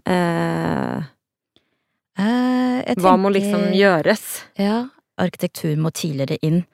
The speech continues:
Speaker 2: i, eh, i skolepensum, og da snakker vi barneskole, videregående, slik at man blir,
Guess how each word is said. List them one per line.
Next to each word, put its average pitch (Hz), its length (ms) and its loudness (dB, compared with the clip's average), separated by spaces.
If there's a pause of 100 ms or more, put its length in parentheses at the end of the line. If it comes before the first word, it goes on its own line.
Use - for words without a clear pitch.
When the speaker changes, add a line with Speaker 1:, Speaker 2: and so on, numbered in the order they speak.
(500)
Speaker 2:
i, 170 220 0
eh, 160 280 2
i 170 60 2
skolepensum, 143 760 -2
og - 60 -4
da 170 80 2
snakker 165 420 -6
vi 151 440 0
barneskole, 139 1200 -2
videregående, 123 880 -4 (180)
slik - 240 -4
at 151 100 -6
man 165 200 0
blir, 151 360 0